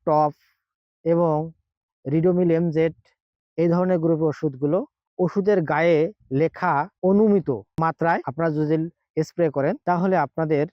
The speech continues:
এই রোগটা থেকে আপনারা আলুর ক্ষেতকে মুক্ত রাখতে পারবেন এবং কর্মে কর্মে আপনার আলুর ক্ষেত এই লেট ব্লাইট বা আর্লি, আর্লি ব্লাইট থেকে মুক্ত হবে ইনশাআল্লাহ। এখন কথা হচ্ছে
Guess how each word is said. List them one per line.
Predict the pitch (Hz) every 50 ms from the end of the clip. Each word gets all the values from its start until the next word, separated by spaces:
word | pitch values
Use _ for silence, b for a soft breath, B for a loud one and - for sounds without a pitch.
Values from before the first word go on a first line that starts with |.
| _
এই | 180 185 170 151 165 208 220 - _ _ 120
রোগটা | 135 156 147 - _ 156 160
থেকে | - - 165 - - 175 180 226 330 - _
আপনারা | 135 131 - - 160 160
আলুর | 143 151 165 165
ক্ষেতকে | - 160 - _ - 196
মুক্ত | 175 170 175 - _ -
রাখতে | 151 139 123 - 127
পারবেন | 113 113 107 98 95 95 98 - _ _ -
এবং | 156 156 185 202 190 -
কর্মে | - 208 208 214 220 214
কর্মে | - - 190 170 147 147 170 233 - _ _ _ _ _ _ _ _
আপনার | - 156 151 - _ 196 165 147 151 170 - - _ _ _ -
আলুর | 143 151 160 170 170 180 170
ক্ষেত | - - 170 156 165 - _ _ _ -
এই | 151 156 156 156 156 - _ _ _ _ -
লেট | 175 185 175
ব্লাইট | 165 170 185 185
বা | 175 160
আর্লি, | 160 165 170 170 - _
আর্লি | - 160 170 175
ব্লাইট | 160 165 160 147
থেকে | - - 147 151 196 254
মুক্ত | 233 170 160 - _ -
হবে | 151 156 147 151
ইনশাআল্লাহ। | 143 135 - 135 123 107 101 101 107 - _ _ _ _ _ -
এখন | 180 202 220 202
কথা | - 180 180 220 208
হচ্ছে | 208 202 - - 233